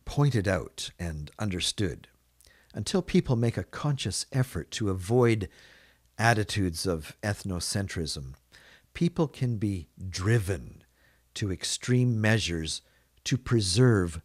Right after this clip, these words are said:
what they believe to be a superior way of life.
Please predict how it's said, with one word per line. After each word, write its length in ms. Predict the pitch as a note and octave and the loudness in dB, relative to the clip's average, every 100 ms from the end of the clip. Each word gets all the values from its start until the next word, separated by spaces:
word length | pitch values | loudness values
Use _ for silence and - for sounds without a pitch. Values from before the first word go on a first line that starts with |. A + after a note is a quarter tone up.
| - | -6
what 260 | G#2 E2 | -4 -2
they 160 | F#2+ B2+ | 4 4
believe 480 | A#2+ B2 A2+ A#2 G#2 | 6 4 4 2 0
to 120 | A#2 | -4
be 420 | F#2+ A#2 G2 D#2+ - - _ | -2 -2 -2 -4 -10 -20 _
a 60 | A#2+ | -6
superior 800 | - - - - - C#3 F#2+ D#2+ | -4 -4 -6 -4 2 4 4 0
way 240 | D#2+ F2 D#2+ | 2 0 0
of 180 | C2 | -4
life. 560 | D2+ D2+ - - - - | -6 -8 -10 -18 -20 -20